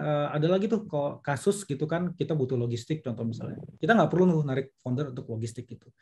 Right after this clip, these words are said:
Kita cukup sharing aja, kita but-, kita cuman butuh apa namanya advice dari mereka gitu dan nggak harus menjadi founder. Kalau misalnya terpaksa nih Mas, misalnya terpaksa nih kita butuh cari orang legal karena memang, eh,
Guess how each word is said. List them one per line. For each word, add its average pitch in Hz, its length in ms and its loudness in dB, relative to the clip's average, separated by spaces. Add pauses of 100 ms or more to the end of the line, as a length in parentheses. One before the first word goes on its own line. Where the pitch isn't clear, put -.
(220)
Kita 180 200 2
cukup - 160 -4
sharing 123 320 -2
aja, 170 400 2
kita 135 240 -2
but-, 127 320 -4
kita 151 200 0
cuman 120 400 0
butuh 120 400 -2
apa 123 200 -6
namanya 143 240 -4
advice 127 280 -8
dari 123 160 -6
mereka 156 520 0
gitu 147 360 -4 (240)
dan 143 160 2
nggak 131 160 0
harus 156 240 2
menjadi 120 280 -2
founder. 113 320 -4 (320)
Kalau 196 320 6 (160)
misalnya 139 480 0
terpaksa 160 320 -4
nih 143 160 4
Mas, 139 320 -6
misalnya 156 440 -2 (420)
terpaksa 156 400 -2
nih 185 80 0
kita 180 100 0
butuh 151 220 0
cari 151 160 2
orang 139 180 -2
legal 143 240 0
karena 156 220 -2
memang, 160 400 0
eh, 135 240 -2